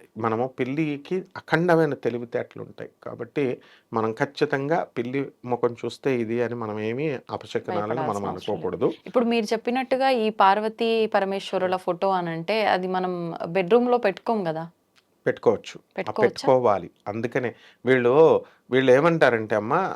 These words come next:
Speaker 1: ఎలాబొరేటెడ్‌గా ఉంటుంది నాలెడ్జ్ అనేది. ఎల్కేజీలో ఉన్నప్పుడు మనము ఏమని చెప్తాము, చాక్లెట్లు తినొచ్చు అని వాడికి ఆ స్కూల్లోకి వచ్చినప్పుడు చాక్లెట్లు అలవాటు చేస్తాం. డాక్టర్ అమ్మలు కూడా ఇంజెక్షన్ ఇచ్చేటప్పుడు చాక్లెట్ ఇచ్చి ఒక ఇంజెక్షన్ ఇస్తాం చిన్నప్పుడు.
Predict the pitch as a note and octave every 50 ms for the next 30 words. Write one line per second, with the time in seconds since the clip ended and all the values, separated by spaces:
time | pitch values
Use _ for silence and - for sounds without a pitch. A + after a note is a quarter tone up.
0 | - - A#2 A#2 C#3+ E3 E3+ D#3+ E3 D3+ C3+ - C3+ B2 B2 C3 C#3+ C3 A2 G#2+
1 | - A2 A2 G#2+ G2+ G2+ G2+ G#2+ A#2+ C3+ B2+ A2+ A2 A2 G#2 G#2 G#2 G#2 C3 F#3
2 | C#4 - - - - _ - A#2 A#2+ C3 C#3 - D#3+ D#3 C#3+ C3+ C#3+ C#3 C3 C3
3 | B2+ B2+ B2 B2 A#2+ A#2+ A#2+ A#2 A#2 - C3 C3 B2+ B2 A#2 A#2 A#2 A#2+ B2+ B2+
4 | B2 A#2 A#2 B2 B2 A#2 A#2 A#2 A#2 A#2 - - A2 - _ - G#2+ G#2+ G#2+ G#2
5 | G2+ G#2 G#2 G#2 - - - - _ _ _ _ - - C3+ B2+ C3+ C3 - C3+
6 | B2+ - - C3 B2+ - B2+ A2+ A#2 A2+ A#2 - - A2+ A2+ A#2 A#2+ A#2+ A2+ A2
7 | - A2+ G#2 G#2 - - - B2 B2 A#2 A#2 A#2 - A2+ A2+ - A2 G#2+ G#2 G#2
8 | - - G#2 G2 F#2+ - F#2+ G#2 G2+ - A#2+ A2 G2 G2 G#2 G2+ G2+ - G2+ G2
9 | - - F2+ E2+ - - - - - _ - - G2+ A2+ A2+ A2 - B2 A#2+ A#2
10 | A#2+ A#2 A2 G#2+ A2+ B2 B2+ A#2 A2 A2+ A2+ A2+ A2+ - - A#2+ A2 - - A2
11 | A2 A2 G#2 - G#2+ G2 G2+ - - _ _ _ - - A2 A2 A2+ A2+ A2+ A2+
12 | - A2+ - E3 F3+ - - - - - - B2+ A#2 A2 G#2+ G2+ - - - G#2+
13 | - - - G#2 G#2 - - B2 A#2 A#2 G2+ G2+ F#2+ -